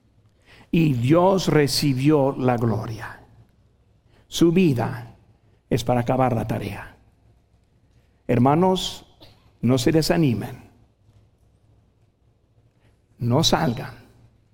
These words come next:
No van para atrás. Acabe la tarea.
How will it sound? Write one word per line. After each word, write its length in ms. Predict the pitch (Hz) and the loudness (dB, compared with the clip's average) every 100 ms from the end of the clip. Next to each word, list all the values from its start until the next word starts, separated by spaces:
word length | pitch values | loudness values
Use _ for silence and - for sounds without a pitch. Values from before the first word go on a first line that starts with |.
| _ _ _ _ _ _ _ _ - _ | _ _ _ _ _ _ _ _ -20 _
No 220 | 113 127 | 0 2
van 200 | 156 180 | 2 2
para 160 | 180 180 | 0 -2
atrás. 680 | - - - - - - - _ _ _ _ _ _ _ _ _ _ _ _ _ _ - | -2 -6 -8 -12 -12 -14 -20 _ _ _ _ _ _ _ _ _ _ _ _ _ _ -4
Acabe 840 | 120 - 180 226 127 110 117 135 - - - _ _ _ _ _ - | -4 -2 0 2 2 0 0 -2 -6 -16 -20 _ _ _ _ _ -4
la 100 | - | -2
tarea. 480 | 123 113 117 - | -2 -2 -4 -12